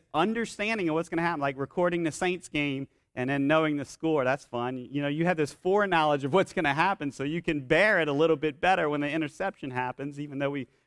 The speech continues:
we know we win the game. It's the same thing. We have this foreknowledge and understanding of his schemes and his plans and what he's trying to do.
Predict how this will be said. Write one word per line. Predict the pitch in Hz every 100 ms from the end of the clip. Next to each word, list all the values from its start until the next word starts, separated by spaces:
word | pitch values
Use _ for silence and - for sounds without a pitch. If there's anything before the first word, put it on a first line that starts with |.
| -
we | 139
know | 147
we | 156 147
win | 147 139
the | 127
game. | 156 254 135
It's | 123
the | 165
same | - 190 185
thing. | 220 247 214 _ _ _ -
We | 202
have | 214
this | 185 190 - _
foreknowledge | - 240 277 247 180 156 143 139
and | 147 -
understanding | 208 254 262 - 226 254 277 226
of | 175
his | 147
schemes | - - 208 214 202 160
and | 165
his | 151
plans | - - 381 190 185
and | 143 143
what | 170
he's | 160
trying | - 156 143
to | 131
do. | 135 123